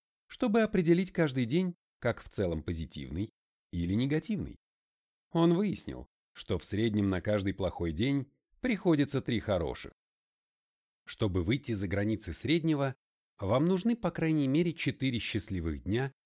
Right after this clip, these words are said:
на каждый неудачный. Мы видим это полезной целью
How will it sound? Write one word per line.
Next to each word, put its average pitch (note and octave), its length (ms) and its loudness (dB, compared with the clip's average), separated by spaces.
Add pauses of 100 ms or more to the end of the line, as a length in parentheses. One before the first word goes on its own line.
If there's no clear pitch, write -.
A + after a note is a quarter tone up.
(240)
на F#2+ 220 0
каждый D#2 420 -4
неудачный. G#2+ 680 -4 (1040)
Мы F#2 220 2
видим G#2 400 0
это G2 220 -2
полезной E2+ 480 -2
целью D3 480 0